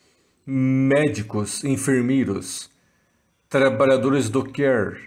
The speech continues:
entre parênteses, cuidador, cuidadores de idosos, crianças doentes, portadores de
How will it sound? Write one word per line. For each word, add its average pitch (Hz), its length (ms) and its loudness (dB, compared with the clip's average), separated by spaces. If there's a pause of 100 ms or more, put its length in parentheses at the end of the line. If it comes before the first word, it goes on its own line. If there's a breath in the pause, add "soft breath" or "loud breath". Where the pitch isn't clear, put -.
entre 113 280 -6
parênteses, 107 800 -4 (360)
cuidador, 113 600 0
cuidadores 131 520 2
de 135 120 -2
idosos, 120 640 -2
crianças 123 720 -2
doentes, 117 640 -2
portadores 113 680 -2
de 113 300 -2